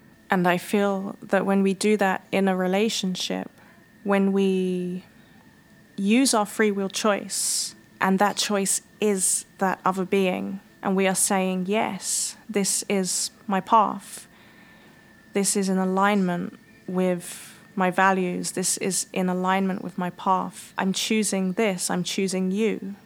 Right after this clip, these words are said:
It's still not gonna be easy. It's still gonna be challenging. But we do give ourselves the best chance. Because as I was saying before, relating with another is a challenging process.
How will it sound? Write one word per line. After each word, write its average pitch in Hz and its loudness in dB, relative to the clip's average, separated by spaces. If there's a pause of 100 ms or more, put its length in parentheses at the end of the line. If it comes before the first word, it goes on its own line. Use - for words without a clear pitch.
(380)
It's 214 -2
still 294 2
not 240 0
gonna 190 0
be 180 -2
easy. 190 -4 (380)
It's - -2
still 277 0
gonna 233 0
be 196 -4
challenging. 185 -6 (600)
But 196 2
we 208 2
do 233 0
give 220 0
ourselves 208 0
the 190 -4
best - -6
chance. - -4 (340)
Because 202 0
as 202 4
I 208 2
was 202 0
saying 190 4
before, 196 0 (100)
relating 208 4
with 196 2
another 202 2 (260)
is 208 2
a 208 0
challenging 196 0 (140)
process. - 0